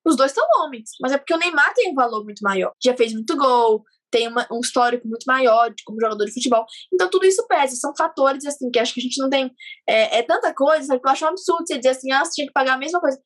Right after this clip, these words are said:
Não tinha que pagar a mesma coisa. Aquele cara tem muito mais fãs, tem muito mais admiradores, tem gente querendo patrocinar aquela pessoa.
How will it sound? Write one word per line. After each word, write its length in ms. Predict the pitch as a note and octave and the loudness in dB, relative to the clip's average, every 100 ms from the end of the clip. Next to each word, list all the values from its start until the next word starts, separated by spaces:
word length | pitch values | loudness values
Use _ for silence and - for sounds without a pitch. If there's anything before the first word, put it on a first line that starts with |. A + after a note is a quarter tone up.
| _ | _
Não 160 | - A4+ | -4 0
tinha 160 | C5 | 0
que 60 | C#5+ | 0
pagar 220 | - C5 G#4 | 0 2 2
a 20 | |
mesma 240 | E4 C#4+ | -2 -2
coisa. 340 | C4 A3 G3 F#3 _ _ - | 0 0 -2 -8 _ _ -6
Aquele 340 | C#4+ E4 G#4 | -2 0 0
cara 240 | G#4 E4 | 2 0
tem 100 | F4+ | 0
muito 200 | C#4 D#4 | -2 -2
mais 200 | E4 D#4 | -2 -2
fãs, 300 | - B3 A#3+ | 0 -2 -2
tem 140 | B3 B3+ | -4 -4
muito 140 | C4+ | -4
mais 120 | D4 | 0
admiradores, 640 | C4+ B3+ A#3+ A3 G#3+ G#3+ G#3+ _ _ | 2 2 0 2 2 0 -2 _ _
tem 160 | - E4+ | 0 2
gente 380 | D4 D#4+ - - | 2 2 -2 -2
querendo 380 | E4+ C#4 C#4+ - | 0 2 0 -2
patrocinar 540 | E4 F4 F4 G4+ F4 | -2 -2 -4 -2 0
aquela 200 | F4 F#4 | 2 0
pessoa. 560 | G4 G#4 G#4 E4 E4 | 0 0 2 2 -2